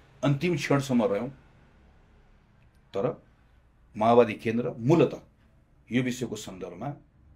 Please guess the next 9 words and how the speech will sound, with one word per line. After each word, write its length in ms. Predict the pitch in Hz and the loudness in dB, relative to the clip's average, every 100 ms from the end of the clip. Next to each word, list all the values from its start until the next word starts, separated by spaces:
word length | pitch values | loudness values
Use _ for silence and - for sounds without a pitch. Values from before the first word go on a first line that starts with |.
| - _ _ _ _ _ - | -20 _ _ _ _ _ -6
राजनीतिक 560 | 104 117 113 120 87 | -2 -2 -2 -4 -4
बेइमानी 460 | 90 113 120 127 139 | -2 2 4 4 4
गर्ने 260 | 113 101 101 | 4 0 -8
कुराबाट 400 | 90 85 85 143 - - - - - - - - - - - - - - - - 127 | -10 -10 -12 -14 -14 -18 -20 -20 -20 -20 -20 -20 -20 -20 -20 -20 -20 -20 -20 -10 -8
एक 120 | 127 | -4
प्रकार, 220 | 127 - 123 | -4 -4 2
यसलाई 200 | 135 135 | 6 6
हामी 320 | 113 131 127 - - _ - - - - - - | 6 4 2 -2 -10 _ -20 -20 -20 -20 -20 -6
राजनीतिक 480 | 104 113 110 113 | 0 0 0 -4